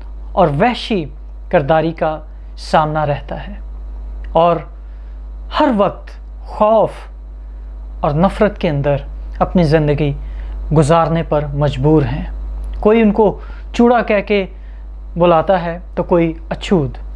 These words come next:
जी हाँ, उनतीस जुलाई दो हज़ार इक्कीस के दिन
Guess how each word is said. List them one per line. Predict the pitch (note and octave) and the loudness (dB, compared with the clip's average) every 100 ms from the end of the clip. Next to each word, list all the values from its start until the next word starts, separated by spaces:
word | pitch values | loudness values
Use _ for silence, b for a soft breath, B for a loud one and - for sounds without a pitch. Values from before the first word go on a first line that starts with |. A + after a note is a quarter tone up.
| - - - - - | -10 -10 -10 -10 0
जी | F#3+ | 2
हाँ, | F3 D3 C3 B B B B B - | 4 2 -2 B B B B B 2
उनतीस | F#3 A3 A3 D4 C4 - - - - - - - - - - - - | 4 4 2 2 0 -8 -14 -14 -14 -14 -12 -12 -12 -12 -12 -8 2
जुलाई | D#3+ D#3+ E3+ F3 F#3 - - - - - - - - - - | 4 6 4 2 -2 -10 -14 -14 -12 -12 -12 -12 -10 -10 0
दो | E3+ | 4
हज़ार | F#3 F#3 F3+ | 6 6 6
इक्कीस | F3 - G3+ C#3+ - - - - - | 2 2 2 2 -6 -14 -14 -10 0
के | D#3 | 2
दिन | D#3+ F3 A3 | 4 4 2